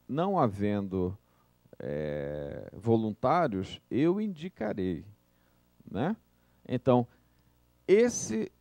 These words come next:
essa ação, uma pesquisa interna, ela precisa ter, dentro desse fórum aqui, um responsável, um, uma pessoa que vai,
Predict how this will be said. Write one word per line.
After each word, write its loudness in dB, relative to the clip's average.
essa 2
ação, 2
uma 0
pesquisa 0
interna, 0
ela 2
precisa -2
ter, 0
dentro 2
desse 0
fórum 2
aqui, -4
um -4
responsável, 2
um, -4
uma 0
pessoa 2
que -2
vai, 4